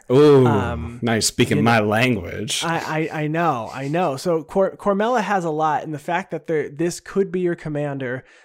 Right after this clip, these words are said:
Speaker 2: there's two different instants that work really well. There's redundancy in the artifact sacrificing, you know, the, the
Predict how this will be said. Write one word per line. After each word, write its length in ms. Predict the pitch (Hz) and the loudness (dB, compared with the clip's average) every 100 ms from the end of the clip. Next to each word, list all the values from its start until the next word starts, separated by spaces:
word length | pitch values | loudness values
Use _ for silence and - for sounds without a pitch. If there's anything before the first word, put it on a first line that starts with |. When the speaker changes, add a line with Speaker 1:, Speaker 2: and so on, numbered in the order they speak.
| _ - | _ -10
Speaker 2:
there's 260 | 127 - | -10 -10
two 340 | - - 262 285 | -16 -4 -2 0
different 340 | 208 151 - | -2 -6 -8
instants 720 | 143 123 - 110 104 - - _ _ _ | -8 -8 -10 -12 -12 -16 -18 _ _ _
that 180 | 127 117 | -8 -6
work 260 | 131 127 - | -6 -8 -8
really 220 | 117 110 | -8 -8
well. 240 | 107 87 - | -10 -12 -10
There's 220 | 123 - | -12 -12
redundancy 760 | 117 139 165 196 202 - 202 - | -10 -6 -2 -2 -4 -4 -4 -4
in 120 | 185 | -4
the 80 | - | -2
artifact 640 | 165 170 - 151 147 - | -4 -4 -4 -6 -6 -6
sacrificing, 800 | 147 135 139 139 135 147 127 120 | -8 -8 -8 -6 -6 -6 -8 -8
you 60 | 135 | -8
know, 100 | 123 | -8
the, 140 | 127 | -8
the 160 | 117 127 | -8 -8